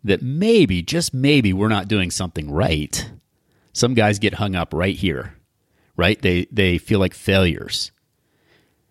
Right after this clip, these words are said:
Gentlemen, we cannot allow ourselves to get hung up on silly shit like this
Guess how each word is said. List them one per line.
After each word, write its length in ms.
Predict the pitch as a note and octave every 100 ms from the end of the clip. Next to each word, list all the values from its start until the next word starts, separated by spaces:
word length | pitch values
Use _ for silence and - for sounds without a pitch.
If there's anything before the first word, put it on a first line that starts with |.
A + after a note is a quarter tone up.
| _ _ _ _
Gentlemen, 440 | - C#3+ C3+ G2 F#2+
we 80 | G2+
cannot 640 | - G2+ G#2 B2 B2 A2
allow 300 | F#2 G#2+ A2+
ourselves 500 | E2 D#2 E2 D#2+ -
to 80 | E2+
get 160 | E2+
hung 260 | - A2+ G#2
up 160 | G2+ -
on 140 | D2+
silly 280 | - F2 E2+
shit 260 | - G#2+
like 200 | E2 D#2+
this 400 | - A#1+ - -